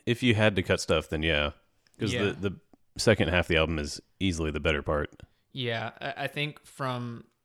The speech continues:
Speaker 2: starting from track five to thirteen would have been a perfect, like, near perfect album for me. Um, Send It On is the first song on that, and that, that is, like, a perfect soulful song. I don't listen to much soul music, but that,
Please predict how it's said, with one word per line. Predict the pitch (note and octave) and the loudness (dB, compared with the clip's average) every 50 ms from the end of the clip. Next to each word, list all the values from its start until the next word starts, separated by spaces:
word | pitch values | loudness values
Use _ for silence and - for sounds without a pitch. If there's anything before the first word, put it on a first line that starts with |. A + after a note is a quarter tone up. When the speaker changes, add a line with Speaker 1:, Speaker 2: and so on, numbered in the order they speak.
| _ _ | _ _
Speaker 2:
starting | - - - C3+ C3 C3 B2 | -16 -6 -4 -4 -4 -4 -6
from | - C3 A#2 - | -8 -12 -14 -14
track | - - C3+ C3 - - | -10 -8 -8 -8 -8 -10
five | - - C3 B2 B2 A#2+ A#2+ | -10 -6 -4 -4 -4 -4 -6
to | - B2 | -10 -16
thirteen | - - C3 B2 A#2+ - - C3+ B2 B2 A#2+ A#2+ A#2+ A#2+ - _ _ _ _ _ _ _ _ _ _ - | -12 -10 -10 -10 -10 -12 -14 -12 -10 -8 -8 -8 -10 -12 -14 _ _ _ _ _ _ _ _ _ _ -12
would | B2+ B2+ A#2+ | -8 -6 -6
have | A#2+ A2+ | -4 -4
been | B2 A#2 A2+ | -4 -6 -8
a | G#2+ | -8
perfect, | - - C3 A#2+ A2+ - - A#2 A#2+ - _ - _ _ _ _ _ _ _ _ _ _ _ _ - - | -10 -8 -8 -8 -8 -8 -10 -10 -10 -12 _ -20 _ _ _ _ _ _ _ _ _ _ _ _ -18 -10
like, | C3+ B2+ A2+ - - | -8 -8 -8 -8 -6
near | C#3 D3 D#3 D#3 D3 C3+ | -4 -4 -2 -2 -2 -4
perfect | - - C3+ A#2 - A#2+ - | -6 -6 -8 -8 -8 -10 -10
album | B2 C3 B2 B2+ B2+ | -10 -10 -10 -10 -14
for | - - C3 | -14 -12 -12
me. | A#2+ A#2 A2+ A2+ A#2 - _ _ _ _ - | -10 -8 -8 -8 -10 -12 _ _ _ _ -8
Um, | C#3+ C3 B2 A#2 A#2 A2+ A2 A2 - - _ _ | -4 -4 -2 -2 -4 -6 -10 -12 -14 -18 _ _
Send | - - - - C3 C3 C3 | -8 -8 -6 -4 -4 -4 -4
It | C3 B2 | -4 -4
On | A#2+ A#2+ A#2+ B2 C3 B2+ - _ _ _ - | -4 -6 -6 -6 -8 -10 -14 _ _ _ -14
is | C3+ A#2 A#2 | -14 -14 -12
the | B2+ A#2 | -16 -12
first | - B2+ A#2 A2+ - | -10 -10 -10 -10 -8
song | - B2+ A#2+ B2 B2 | -10 -8 -10 -8 -8
on | B2 B2+ B2+ C3 | -10 -10 -10 -10
that, | C3 C3 C3 C#3 - _ _ _ _ _ _ _ _ _ _ - | -10 -10 -10 -12 -14 _ _ _ _ _ _ _ _ _ _ -6
and | B2+ A#2 A2+ A2 A2+ - _ _ _ _ _ _ _ _ _ _ _ _ _ _ - | -6 -6 -6 -6 -10 -16 _ _ _ _ _ _ _ _ _ _ _ _ _ _ -6
that, | C3+ C3 C3+ C3 A#2+ A2+ F#2+ - - - _ _ _ _ _ - _ | -2 -2 0 0 -2 -6 -10 -18 -20 -20 _ _ _ _ _ -20 _
that | - E3+ F3 F#3 E3+ - - _ _ - | 0 0 0 0 0 -4 -12 _ _ -10
is, | D#3+ C#3 B2 A#2 - | -10 -10 -10 -8 -8
like, | C3 A#2+ A#2+ | -10 -10 -10
a | A#2 | -14
perfect | _ - C3+ B2+ A#2+ C3 A#2+ - - | _ -10 -10 -10 -8 -10 -10 -10 -10
soulful | - A2 G2+ - _ - - - | -12 -12 -14 -18 _ -20 -20 -16
song. | - - A2+ G#2 - - - | -14 -14 -14 -14 -16 -12 -8
I | C3+ D3 | -6 -4
don't | D3+ D3+ D3 C#3+ | -4 -4 -6 -8
listen | C#3 C3 - D3 C3 | -10 -10 -8 -10 -10
to | |
much | A#2+ A#2+ A#2+ - - | -10 -10 -10 -10 -10
soul | - - C3 B2 B2 | -8 -6 -6 -6 -6
music, | B2 B2 B2 A#2+ B2 B2 A#2+ - - | -8 -8 -10 -10 -10 -10 -12 -12 -14
but | B2 - - | -18 -12 -10
that, | B2+ B2+ B2+ - - | -10 -10 -10 -12 -16